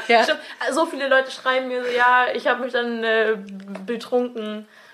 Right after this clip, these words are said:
Speaker 2: bei
Speaker 1: Hab ich
Speaker 2: meinen
Speaker 1: auch.
Speaker 2: Freunden geoutet.“ Also
Speaker 1: Ach so, ich hab, ich hab, ähm, als ich das mal meinen, meinen Eltern gesagt hab, hab ich mir erstmal zwei Schnaps vorher reingehauen,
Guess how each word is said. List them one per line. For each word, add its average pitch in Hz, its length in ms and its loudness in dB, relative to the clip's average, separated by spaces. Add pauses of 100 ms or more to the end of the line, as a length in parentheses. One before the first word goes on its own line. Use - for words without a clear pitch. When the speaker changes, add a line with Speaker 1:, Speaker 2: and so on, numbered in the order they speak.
(160)
Speaker 2:
bei - 80 2
Speaker 1:
Hab 233 60 6
ich 226 60 4
Speaker 2:
meinen 214 100 2
Speaker 1:
auch. 254 80 4
Speaker 2:
Freunden 220 260 2
geoutet.“ 180 560 0
Also 190 180 -8
Speaker 1:
Ach 247 40 4
so, 262 180 2
ich - 160 -4
hab, 320 260 4
ich - 240 -2
hab, 262 260 -2
ähm, 226 320 6
als 208 160 0
ich 214 120 0
das 214 220 -4
mal 208 140 2
meinen, 190 360 0
meinen 190 140 0
Eltern 233 320 2
gesagt 190 240 2
hab, 220 100 -2
hab 226 80 2
ich 220 140 -4
mir 220 60 4
erstmal 220 240 0
zwei 220 140 0
Schnaps 202 300 0
vorher 160 240 2
reingehauen, 175 540 0